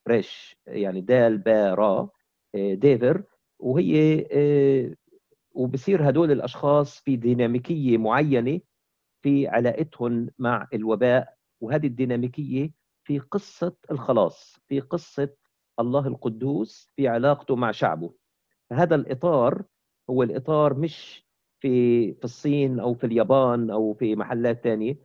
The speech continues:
الإطار هو في علاقة الله مع شعبه ضمن قصة الخلاص طلعت هذه الأوبئة.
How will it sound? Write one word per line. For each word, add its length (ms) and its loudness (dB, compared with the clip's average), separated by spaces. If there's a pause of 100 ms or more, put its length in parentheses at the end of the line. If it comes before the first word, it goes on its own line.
(220)
الإطار 520 0
هو 300 0 (300)
في 120 2
علاقة 500 0 (140)
الله 640 0
مع 180 -2
شعبه 560 -4 (120)
ضمن 320 0
قصة 420 -6
الخلاص 580 -2 (260)
طلعت 420 0
هذه 400 0
الأوبئة. 580 -6